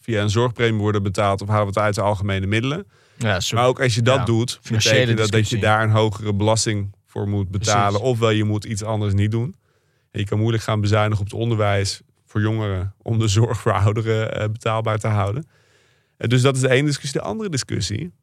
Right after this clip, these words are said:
Speaker 1: en die, iedere partij gaat die, eh, eh, heel erg, eh, eh, eh, opzichtig uit de weg, is,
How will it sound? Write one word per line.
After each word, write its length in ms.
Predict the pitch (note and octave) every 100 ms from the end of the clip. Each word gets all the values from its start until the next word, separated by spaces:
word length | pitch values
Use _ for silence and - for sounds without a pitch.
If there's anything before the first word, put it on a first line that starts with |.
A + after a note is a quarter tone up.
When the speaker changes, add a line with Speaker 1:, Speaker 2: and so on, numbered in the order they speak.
| _
Speaker 1:
en 240 | - A2 G#2+
die, 320 | A#2 C3 A#2+ - _ _
iedere 340 | - D#3 D3+ B2
partij 400 | B2 G#2+ A2+ G#2+
gaat 240 | A2+ G#2+
die, 340 | G#2+ G#2 G2+ -
eh, 640 | - F2+ G2 F#2+ - G2+
eh, 60 | G2
heel 360 | F#2 B2+ C#3
erg, 260 | G#2+ G2+ F#2+
eh, 340 | G#2 G2 G2 F#2+
eh, 60 | G#2 G#2+
eh, 720 | - G2+ F#2+ G2 F#2+ - G#2+
opzichtig 460 | G#2 G2+ B2+ E2 G#2+
uit 200 | G#2+ G#2
de 80 |
weg, 340 | G#2+ A#2 F#2 -
is, 240 | G2+ G#2+